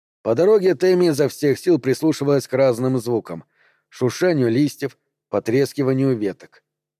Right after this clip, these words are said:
Но вокруг было тихо. Либо остальные члены нечестивого клана прекратили преследование, решив, что она для них слишком опасна, потому что убила одного из их наистрашнейших соплеменников. Либо им наскучило это занятие,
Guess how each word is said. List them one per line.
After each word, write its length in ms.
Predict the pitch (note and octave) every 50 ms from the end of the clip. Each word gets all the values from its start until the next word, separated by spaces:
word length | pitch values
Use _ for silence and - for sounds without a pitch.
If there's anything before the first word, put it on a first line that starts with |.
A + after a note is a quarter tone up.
| _ -
Но 240 | A2 C3 C#3 C3+ B2+
вокруг 400 | A#2 C3 B2+ - D3 E3 D#3 A#2+
было 260 | G#2+ A#2 A#2 A2+ G#2
тихо. 460 | F#2+ - - E2+ F2 - - - - _ _ _ _ _ _ _ _ _ _ _ _ _ -
Либо 360 | F2 G2 C3 F3 F#3 E3 E3
остальные 480 | D#3 C3+ - D3+ D3+ D#3+ F3 F3 D#3 C3
члены 340 | - - C#3+ E3 E3 D3+ D3+
нечестивого 680 | D3 C#3+ C3 - C#3 A#2+ - - D#3+ D#3 C#3 C3 B2+
клана 340 | - C#3+ D3+ D3+ C#3+ C#3+ C3
прекратили 600 | - B2+ C#3+ C3 D3 D3 C#3+ C3 D#3 D3 C3 C3
преследование, 880 | A#2+ - B2 B2 - - D#3 F3 F3+ D#3+ C#3 A2 G2+ F#2+ F2+ F2 E2 - _ _ _ _ _ _ -
решив, 420 | F3+ F#3 F#3 D3 - E3+ D#3 B2+
что 140 | - - C3+
она 180 | C3 C#3+ D3 C3+
для 140 | B2+ B2+
них 160 | B2+ C3 B2+ -
слишком 460 | - D3+ D3 C3 - - D3+ D3 D#3
опасна, 520 | D#3+ - - C3+ G2 - - G2 F#2 - _ _ _ _ _
потому 300 | - A2 - B2 B2+ B2+
что 160 | - - C3+
убила 320 | C3 B2+ D3 D#3 C#3 B2+ A#2
одного 340 | A2 A#2+ B2 B2 B2+ B2+
из 120 | A#2+ A2 B2+
их 140 | C#3 - - _ _ _ _ _
наистрашнейших 840 | - B2+ C3+ C3 - - C3+ B2+ - - C3 C3+ B2+ - - C3+ B2+
соплеменников. 880 | - C3+ A#2+ - C#3+ D3 D3+ D3 B2+ G2+ F2 D#2 D#2+ - - D#2 _ _ _ _ _ _ _ _ _ _ -
Либо 360 | - G#2+ B2 E3+ F3 F#3+ F#3+
им 100 | F#3+ F#3+
наскучило 520 | F#3+ F3+ E3 - - D#3+ D3 - C#3 C#3
это 200 | C3 B2 - B2
занятие, 500 | A2 - A2+ A#2+ D#3+ E3+ E3 - F#3 F3